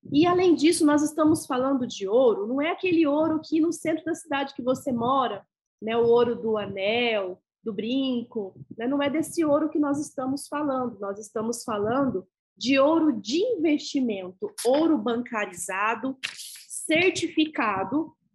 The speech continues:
pelas maiores certificadoras do mundo, a L B M A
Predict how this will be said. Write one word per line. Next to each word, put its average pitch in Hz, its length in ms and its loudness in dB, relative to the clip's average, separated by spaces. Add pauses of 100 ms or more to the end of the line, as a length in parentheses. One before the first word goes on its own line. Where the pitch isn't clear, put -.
pelas 262 560 0 (200)
maiores 277 1080 4 (560)
certificadoras 302 920 2
do 349 220 4
mundo, 277 580 4
a 208 120 0
L 254 240 2
B 233 260 2
M 220 240 -4
A 208 340 -4